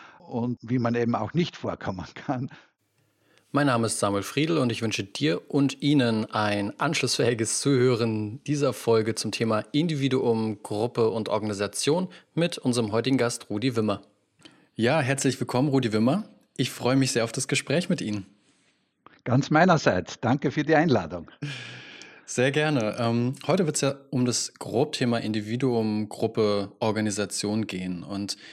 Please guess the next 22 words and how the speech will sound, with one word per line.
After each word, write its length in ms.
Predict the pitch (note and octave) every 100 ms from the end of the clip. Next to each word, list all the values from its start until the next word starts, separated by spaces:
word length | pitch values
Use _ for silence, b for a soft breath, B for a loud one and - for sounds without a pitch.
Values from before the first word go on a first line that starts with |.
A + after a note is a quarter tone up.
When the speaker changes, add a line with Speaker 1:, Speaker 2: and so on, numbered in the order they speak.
| B B
Speaker 2:
vielleicht 240 | - A#2 A#2
so 100 | A2+
zur, 360 | - G#2+ G2+
zur 200 | - A2
Einordnung, 500 | D#3 E3+ C3+ C3+ B2 - -
Einordnung 640 | - B2+ D3 A#2 - A#2
auch 140 | A2
für 100 | -
die 120 | A2+ G#2
Zuhörerinnen. 920 | - C#3 B2+ A#2 G#2+ A2+ G#2+ G#2+ - -
In 260 | G#2+ G#2+
der 600 | G#2 G#2 G2+ G2 F#2+ F#2 F#2
Podcast-Folge 560 | - - A2 - C3+
mit 180 | A2+ G#2+
Fritz 420 | - - B2+ A#2+
Simon 320 | - D3 D3+ B2
haben 140 | A#2
wir 80 | A2+
s-, 80 | -
einen 540 | - - - - G#2+
systemischen 520 | G#2+ - A#2 A#2+ G#2+
Blick, 300 | G2 G2+ -